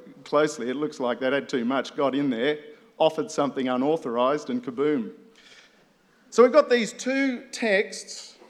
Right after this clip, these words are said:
a ritual prescription text for lighting candles and getting twelve loaves of bread and putting them under these candles,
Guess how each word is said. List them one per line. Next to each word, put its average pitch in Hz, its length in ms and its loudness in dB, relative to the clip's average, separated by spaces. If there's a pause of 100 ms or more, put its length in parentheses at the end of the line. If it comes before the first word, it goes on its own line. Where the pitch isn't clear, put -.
(180)
a 170 80 -2
ritual 233 480 -2
prescription 214 800 -4
text - 560 -6 (380)
for 160 480 2
lighting 220 760 2 (560)
candles 202 760 -4 (600)
and 151 240 0
getting 160 240 -2
twelve 180 320 0
loaves 156 300 2
of 135 120 -8
bread 147 220 0
and 143 100 -4
putting 151 200 -6
them 135 80 -2
under 135 180 -4
these 120 180 -6
candles, 143 800 -8